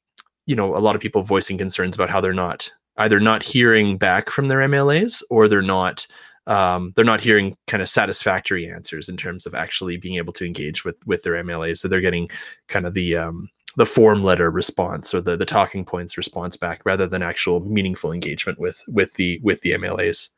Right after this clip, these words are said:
In terms of how you can engage with your elected representatives,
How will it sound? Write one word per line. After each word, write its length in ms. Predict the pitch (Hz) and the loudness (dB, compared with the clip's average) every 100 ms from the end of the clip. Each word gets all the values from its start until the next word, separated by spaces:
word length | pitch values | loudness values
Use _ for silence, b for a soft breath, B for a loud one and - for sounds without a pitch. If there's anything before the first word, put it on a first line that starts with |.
| _ _ _ _ _ _ _ _ _ _ _ _ - | _ _ _ _ _ _ _ _ _ _ _ _ 2
In 120 | 147 | 6
terms 200 | 151 160 | 6 6
of 100 | 143 | 4
how 60 | 139 | 4
you 140 | 135 | 4
can 140 | 147 131 | 6 4
engage 400 | 107 98 113 135 | 4 2 2 2
with 120 | 131 | 4
your 120 | 131 | 6
elected 340 | 131 127 131 | 6 4 2
representatives, 720 | 123 127 - 127 139 175 - | 2 2 2 2 2 0 -2